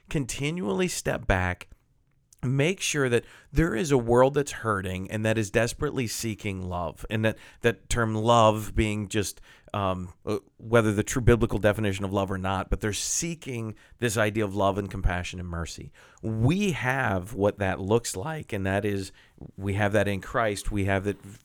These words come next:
from God himself. So how do we give that to people in, in an appropriate way? And so the method becomes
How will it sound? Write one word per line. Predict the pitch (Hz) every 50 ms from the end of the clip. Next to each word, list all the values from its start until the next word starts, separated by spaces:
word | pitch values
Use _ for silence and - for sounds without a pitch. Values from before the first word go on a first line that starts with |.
| _
from | - 120 107 104 104
God | 110 107 107 104
himself. | 104 98 92 - - 131 113 98 92 -
So | - - 104 101 - - - - - - - - -
how | - - - - - 131 131
do | 143 156
we | 147 135 123 117 107
give | 101 95 - - 101 107 110 107 95 95 95
that | 101 92 90 87 90 - - - - - _ _ _ _
to | _ - - -
people | - - 92 87 - - 87 - 110 - - - _ -
in, | - 127 139 135
in | 135 131 120
an | 117 110
appropriate | 101 - - 107 98 87 - 95 95 87 -
way? | 92 92 90
And | 92 90
so | - -
the | 110 107
method | 107 107 113 127 135 - - 143 123 120
becomes | 123 127 - - 95 95 95 90 92 92 90 -